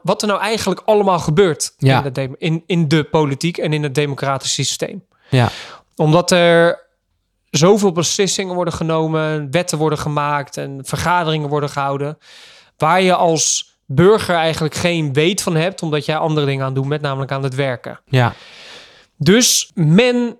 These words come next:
Speaker 1: weet, heeft ook op het gebied van standpunten en onderwerpen, zoals bijvoorbeeld stikstof, migratie, globalisering,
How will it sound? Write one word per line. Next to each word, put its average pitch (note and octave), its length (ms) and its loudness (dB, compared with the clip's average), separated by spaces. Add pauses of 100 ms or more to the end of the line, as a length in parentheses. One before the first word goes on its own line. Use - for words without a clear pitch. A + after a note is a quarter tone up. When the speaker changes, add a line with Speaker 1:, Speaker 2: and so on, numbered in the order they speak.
Speaker 1:
weet, G#3+ 420 0
heeft G#3+ 320 0
ook A#3+ 140 0
op A#3 140 0
het F3+ 120 -4
gebied G#3 340 -4
van E3 160 -4
standpunten D#3 920 -4
en D#3+ 220 -4
onderwerpen, D#3+ 640 -2
zoals E3+ 400 0
bijvoorbeeld D3 440 -2
stikstof, - 920 -2
migratie, D3+ 1040 -2
globalisering, D3 1400 0